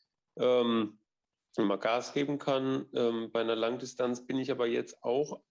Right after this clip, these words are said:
ein bisschen angespitzt, ähm, nochmal eine zu machen. Ich habe einmal rot gemacht, zweitausendvier, ähm, <clears throat> habe da auch ein bisschen Lehrgeld bezahlt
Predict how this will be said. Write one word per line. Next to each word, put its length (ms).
ein 60
bisschen 220
angespitzt, 1120
ähm, 480
nochmal 420
eine 360
zu 160
machen. 480
Ich 140
habe 180
einmal 320
rot 320
gemacht, 340
zweitausendvier, 960
ähm, 580
<clears throat> 280
habe 40
da 120
auch 100
ein 60
bisschen 200
Lehrgeld 400
bezahlt 560